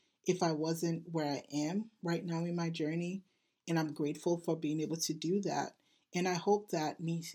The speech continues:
ex-, me sharing my story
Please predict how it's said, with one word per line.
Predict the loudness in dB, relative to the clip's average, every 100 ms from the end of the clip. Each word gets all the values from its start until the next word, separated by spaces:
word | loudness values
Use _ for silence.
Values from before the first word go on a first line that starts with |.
| -8
ex-, | -4 0 -2 _ _ -6
me | -4 0
sharing | 2 4 4 4 4
my | 2 0
story | -2 2 2 2 0 -4